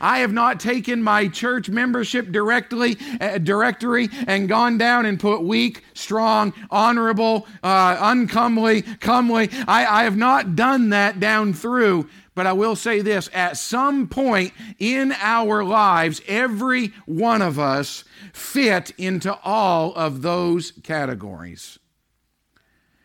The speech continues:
Now, here's the problem. Do we know each other in our church family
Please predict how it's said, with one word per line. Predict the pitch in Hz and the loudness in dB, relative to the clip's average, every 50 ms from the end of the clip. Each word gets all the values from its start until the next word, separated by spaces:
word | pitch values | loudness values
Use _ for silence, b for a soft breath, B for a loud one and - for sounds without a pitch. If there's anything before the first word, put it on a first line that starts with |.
| _ _ _ _ _ | _ _ _ _ _
Now, | - 127 131 131 | -10 -8 -8 -6
here's | 131 - 156 156 139 131 | -4 -4 -4 -4 -6 -6
the | 127 | -8
problem. | - 147 139 123 113 98 92 87 78 85 87 _ _ _ _ _ _ _ _ _ _ _ _ _ _ _ b b b b b b b b b b b b b b - | -6 -6 -6 -6 -6 -8 -12 -14 -18 -20 _ _ _ _ _ _ _ _ _ _ _ _ _ _ _ _ b b b b b b b b b b b b b b -8
Do | 95 127 143 143 | -4 -2 -2 0
we | 139 143 135 131 | 0 -2 -2 -2
know | 127 127 131 143 165 180 160 127 110 101 101 101 104 101 - _ _ _ - | -2 -2 -4 -4 -4 -4 -6 -6 -6 -6 -6 -8 -10 -12 -16 _ _ _ -10
each | 120 117 104 - - - | -10 -8 -10 -10 -12 -10
other | - 135 123 107 85 85 82 - 85 - _ _ _ _ _ _ _ _ _ _ - | -8 -6 -6 -6 -8 -12 -14 -18 -20 -20 _ _ _ _ _ _ _ _ _ _ -10
in | 123 123 117 | -8 -6 -6
our | 110 113 110 | -6 -6 -8
church | 104 - - 143 151 165 - - | -10 -8 -8 -6 -6 -6 -8 -10
family | - - 147 135 117 101 92 87 82 82 80 73 85 | -12 -12 -10 -10 -10 -10 -12 -14 -14 -16 -18 -20 -20